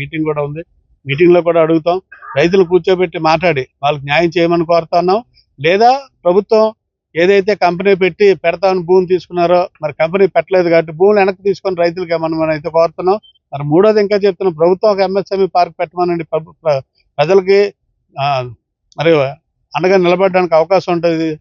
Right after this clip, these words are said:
మరి అది మానేసి ఒక కంపెనీ కోసం ప్రభుత్వం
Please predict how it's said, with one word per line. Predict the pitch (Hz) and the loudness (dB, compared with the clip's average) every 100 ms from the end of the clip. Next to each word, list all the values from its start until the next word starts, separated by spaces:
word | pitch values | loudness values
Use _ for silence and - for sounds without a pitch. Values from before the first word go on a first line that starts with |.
| _ _ _ _ 147 | _ _ _ _ -4
మరి | 151 156 156 - - | 0 0 -2 -6 -4
అది | 160 | 0
మానేసి | 190 190 196 - 185 175 | 2 4 2 2 2 2
ఒక | 156 151 139 | -2 -4 -6
కంపెనీ | 160 180 190 185 | -6 -2 -2 0
కోసం | 165 170 160 - _ 151 | -2 -4 -8 -14 _ -4
ప్రభుత్వం | 160 175 180 | -2 -2 -2